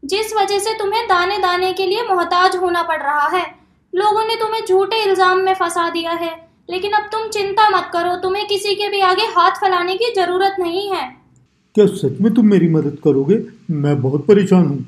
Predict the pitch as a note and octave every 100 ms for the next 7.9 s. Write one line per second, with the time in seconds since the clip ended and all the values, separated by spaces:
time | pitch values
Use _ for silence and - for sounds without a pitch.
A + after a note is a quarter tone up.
0 | - _ _ - F#4+ G#4+ A#4 A#4+ B4 A4+
1 | G4+ G#4 G#4+ F#4+ G#4 G#4 G4 F4 E4 E4
2 | D#4 D4+ _ _ _ _ _ _ _ _
3 | _ _ _ _ _ E3 E3+ F#3 D3 D3
4 | D3 F3 F#3+ E3 D#3+ D#3+ D3+ D3+ D#3+ -
5 | _ - E3 B2 C#3 D3 C#3+ E3+ D3+ D#3
6 | D3 C3+ - D#3+ F3+ F#3 - - C#3 D3
7 | D3+ - F#3 B2 C3+ E3+ D3+ F#3